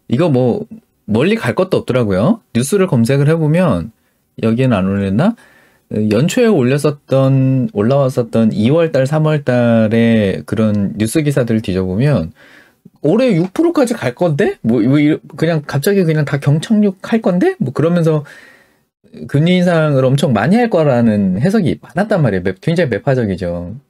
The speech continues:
"육 프로 가면 말이냐? 칠 프로까지 갈 건데." 막 이랬잖아요. 근데 지금 그럴 상황이 안 되죠.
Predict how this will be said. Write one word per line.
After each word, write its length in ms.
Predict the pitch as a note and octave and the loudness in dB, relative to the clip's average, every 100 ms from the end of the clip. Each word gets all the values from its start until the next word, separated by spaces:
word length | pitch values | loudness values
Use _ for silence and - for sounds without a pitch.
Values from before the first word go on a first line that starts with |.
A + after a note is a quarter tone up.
| A2+ | -4
"육 140 | C#3 | -4
프로 200 | - A#3 | 0 0
가면 200 | G#3+ G#3 | 2 2
말이냐? 340 | G3+ G3 A3+ | 2 2 2
칠 240 | D#4+ B3+ A#3 | 0 -2 -2
프로까지 340 | G3 F#3 D#3 | -2 0 0
갈 120 | A2 | -2
건데." 220 | F#2+ F2+ F2 | -4 -6 -4
막 140 | G2 | -2
이랬잖아요. 720 | A#2 E3+ B2+ F#2+ G#2 F3 A#2+ - _ _ _ _ _ | 0 0 -2 -2 0 0 -4 -10 _ _ _ _ _
근데 260 | F#3+ G#3 | -2 0
지금 260 | G3+ G3+ F#3 | 0 0 0
그럴 240 | D#3+ E3 F3 | 0 0 0
상황이 440 | F3 E3 D3 - - | 0 2 0 -2 -2
안 240 | A2+ D3 | 0 2
되죠. 420 | D3+ A#2 E2+ D#2+ | 2 0 -2 -4